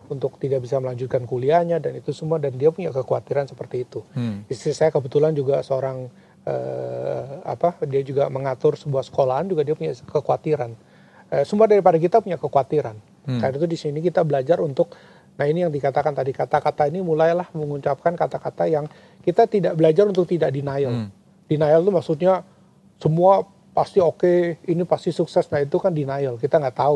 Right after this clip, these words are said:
Speaker 1: itu yang terjadi. Maksudnya
Speaker 2: Hmm.
Speaker 1: denial itu kita menolak bahwa kita lagi masuk dalam masa-masa susah. Eh, kenyataannya memang kita masuk dalam susah.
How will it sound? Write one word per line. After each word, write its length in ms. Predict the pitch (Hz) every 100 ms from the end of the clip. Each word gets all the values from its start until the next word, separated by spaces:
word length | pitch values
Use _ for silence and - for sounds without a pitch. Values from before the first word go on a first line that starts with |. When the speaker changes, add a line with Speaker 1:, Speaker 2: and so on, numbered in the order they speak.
| 127
Speaker 1:
itu 160 | -
yang 140 | 131 127
terjadi. 400 | 120 120 117 120
Maksudnya 300 | 123 123 170
Speaker 2:
Hmm. 60 | 156
Speaker 1:
denial 280 | 147 160 185
itu 80 | 196
kita 220 | 175 190
menolak 420 | 170 147 139 190
bahwa 300 | - 143 143 156 - _
kita 460 | - 147 170 180 165
lagi 240 | 147 147
masuk 320 | 160 143 -
dalam 220 | 180 143 143
masa-masa 420 | 131 139 127 139
susah. 380 | 202 196 127 - _ _ _ _ _ _ -
Eh, 240 | 143 143
kenyataannya 500 | - 165 143 139 180
memang 220 | 202 156
kita 160 | 143 156
masuk 220 | 139 160
dalam 160 | 131 135
susah. 320 | 196 170 135